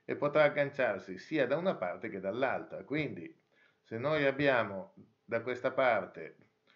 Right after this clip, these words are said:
un, eh, carbonio, non è il caso questo perché abbiamo tre sostituenti tutti uguali,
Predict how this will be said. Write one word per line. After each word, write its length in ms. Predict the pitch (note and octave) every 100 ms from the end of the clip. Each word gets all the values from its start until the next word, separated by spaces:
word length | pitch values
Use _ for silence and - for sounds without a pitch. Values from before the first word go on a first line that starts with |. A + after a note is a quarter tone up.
| _ _ -
un, 340 | C#3+ D3+ D3
eh, 680 | C#3+ C3 - C3+ C3 B2 A#2
carbonio, 760 | A#2+ A#2 A2+ C3 A#2 G#2 G2 - G2
non 220 | G#2+ G#2+
è 60 | C3
il 120 | A#2+
caso 680 | B2 B2 A#2 A2+ G#2 F#2+ _ _ _
questo 380 | - B2+ B2 A#2
perché 220 | G2+ G2+
abbiamo 300 | G2+ G#2+ G2
tre 260 | A2+ A#2 G#2+
sostituenti 640 | A2+ G#2+ A2+ G2+ A2+ A2
tutti 240 | G#2+ A2 A#2+
uguali, 580 | A2 A2+ G2 E2+ D#2